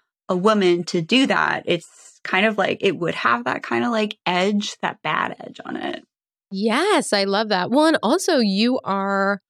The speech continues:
Speaker 2: I'm trying not to use violent language. So I was gonna say you're killing it, but, like, what's a good proxy for that? You are rocking it
Speaker 1: Yeah, I wou-,
Speaker 2: hard.
Speaker 1: I wouldn't re-, I don't, really don't like using that word. 'Cause when I think that word, I think of someone who's, like, super low vibe, to be honest.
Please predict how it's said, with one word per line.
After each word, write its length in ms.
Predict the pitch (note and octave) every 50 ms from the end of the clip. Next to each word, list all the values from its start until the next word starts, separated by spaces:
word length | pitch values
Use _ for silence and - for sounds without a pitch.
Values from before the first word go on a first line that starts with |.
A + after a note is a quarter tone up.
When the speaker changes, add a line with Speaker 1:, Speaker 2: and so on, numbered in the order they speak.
| _ _ -
Speaker 2:
I'm 80 | G#3+ F#3+
trying 200 | - B3+ D4+ D4
not 140 | E4 D#4+ -
to 120 | - E4
use 180 | E4 D4+ G#3+ A3 F3
violent 380 | F3+ E3 E3+ F3 F3+ E3+ -
language. 340 | - D3+ D3+ D3 - C3 D#3+
So 100 | - F#3+
I 20 |
was 100 | G3 G3+ G3
gonna 160 | A3+ A3+ G#3+
say 120 | - A3 G3+
you're 120 | F3+ F#3+ -
killing 300 | - E3+ F3 F#3 F#3 C3+
it, 180 | A#2 - - -
but, 180 | - G3+ F3+ -
like, 320 | F3 F3 F3 F3 - - _ _ _ _ _ _ _ _
what's 220 | _ G#3 A3 G#3+ -
a 60 | A3
good 200 | F#3+ G3 F3+ F3
proxy 420 | - - D#3+ D#3 - - - D3 D3 -
for 60 | C#3+ C#3
that? 280 | - - - - - - _ _ _ _ _ _ _
You 180 | - A#3+ A#3+ A#3+
are 140 | A3 G#3 F3+
rocking 600 | F3 D#3+ F#3+ F3 F3+ A#3 - - - G#3 E3+ D#3
it 540 | C#3 - - C#3 G3 - - _ - - - -
Speaker 1:
Yeah, 160 | G#3 G3 E3 C#3+
I 280 | D3 F#3 G3 A3+ G#3+ G3+
wou-, 60 | E3
Speaker 2:
hard. 220 | E3 D#3 D#3 D#3+ A3
Speaker 1:
I 80 | G#3+
wouldn't 260 | A#3 C#4+ D#4+ E4+ C#4
re-, 200 | - G#3+ G#3+ G#3 - -
I 200 | G#3 A3 A3 A3
don't, 200 | A#3 A#3 C4 -
really 280 | G3+ G3+ G3+ G#3+ A#3+ C4+
don't 160 | C#4+ D#4 - -
like 240 | F#3 F#3+ G3 - -
using 280 | - F3+ F#3+ F#3+ F#3+
that 200 | F3+ F3+ F3+ -
word. 320 | - F#3 F3+ F3+ F#3 F#3 - - _ _ _ _ _ _ _
'Cause 120 | G#3 G#3 A3
when 140 | G#3 G#3 G#3
I 140 | G3+ G3+ G3+
think 260 | G3+ - G3+ G#3 G#3
that 160 | - F3 E3
word, 200 | D3+ D#3+ E3 D#3+
I 100 | E3 E3+
think 180 | F#3 - G3 F#3
of 100 | F3+ F3+
someone 280 | - - F3+ F3+ F3 F3
who's, 180 | E3 F3 E3
like, 160 | F#3+ E3+ D#3+
super 520 | - - - - _ - F3 E3+ - F3 -
low 260 | - - - - -
vibe, 360 | - - C3 - - - - -
to 100 | - -
be 120 | - C2
honest. 580 | - - - - - - - G#3+ - - _ _